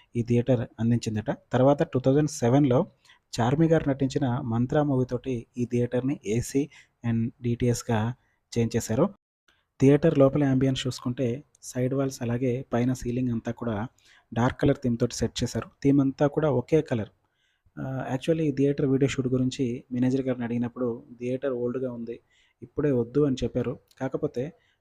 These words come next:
నాకు ఒక థియేటర్ దగ్గరికి వెళ్ళినప్పుడు ఆ థియేటర్ కవర్ చేయకుండా బయటికి రాబుద్ది కాదు. ఎందుకంటే ఇప్పుడు ఎన్నో థియేటర్లు క్లోజ్ అవుతున్న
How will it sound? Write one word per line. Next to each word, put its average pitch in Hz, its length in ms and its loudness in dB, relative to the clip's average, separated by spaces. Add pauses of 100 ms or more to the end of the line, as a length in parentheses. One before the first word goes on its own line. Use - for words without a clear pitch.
నాకు 135 160 -4
ఒక 139 160 -4
థియేటర్ 143 320 -2
దగ్గరికి 160 260 -4
వెళ్ళినప్పుడు 139 400 -2 (220)
ఆ 123 40 -4
థియేటర్ 139 440 -6
కవర్ 147 260 -8
చేయకుండా 139 400 -6 (580)
బయటికి 131 460 -4 (220)
రాబుద్ది 127 340 -2
కాదు. 101 160 -4 (180)
ఎందుకంటే 131 420 -4 (500)
ఇప్పుడు 135 200 -6
ఎన్నో 151 220 -2
థియేటర్లు 156 480 -4 (240)
క్లోజ్ 135 240 0
అవుతున్న 135 240 -2